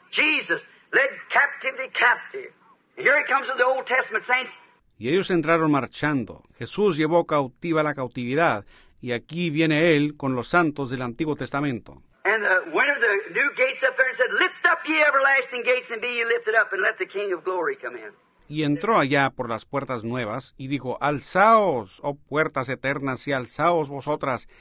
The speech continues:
Speaker 2: y dejad entrar al Rey de gloria."
Speaker 1: The voice come from the inside, said, "Who is the King of glory? The Lord mighty in battle."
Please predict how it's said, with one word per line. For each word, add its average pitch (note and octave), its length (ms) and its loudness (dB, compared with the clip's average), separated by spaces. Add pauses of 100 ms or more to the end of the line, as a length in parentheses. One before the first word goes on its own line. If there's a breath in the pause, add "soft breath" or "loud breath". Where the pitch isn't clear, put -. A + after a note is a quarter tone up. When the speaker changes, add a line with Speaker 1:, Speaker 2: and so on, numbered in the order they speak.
(140)
Speaker 2:
y D#3 140 -2
dejad D3 520 2
entrar C3 720 0 (220)
al A#2 180 -6
Rey B2+ 240 -4
de A#2 140 -4
gloria." A2 420 -6 (300)
Speaker 1:
The D3+ 60 0
voice A3+ 360 2
come A#3+ 160 4
from A#3 140 -2
the A#3+ 100 2
inside, A#3+ 300 2
said, G#3 200 0
"Who F4 140 4 (160)
is D#4+ 80 -2
the C#4 120 2
King C#4+ 220 4
of B3 100 4
glory? A#3+ 260 4
The G3+ 100 4
Lord D4+ 1040 6
mighty G#3+ 320 4
in E3 140 -2
battle." B2+ 380 -4